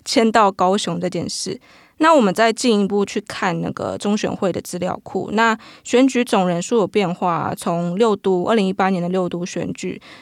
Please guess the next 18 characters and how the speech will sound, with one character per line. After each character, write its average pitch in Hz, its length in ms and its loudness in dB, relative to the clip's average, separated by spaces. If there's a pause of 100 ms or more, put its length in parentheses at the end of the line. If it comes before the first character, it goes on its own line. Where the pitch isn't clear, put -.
(140)
到 190 300 4
二 240 140 2
零 214 160 2
二 220 60 4
零 175 160 0
年 170 220 -4
的 - 240 -4
总 175 180 -4
统 - 180 -4
选 - 240 -8
举， - 300 -12 (320)
到 240 160 4
现 202 260 0
在 190 220 0
的 - 160 -4
罢 - 180 2
免 208 360 -6
的 - 120 -4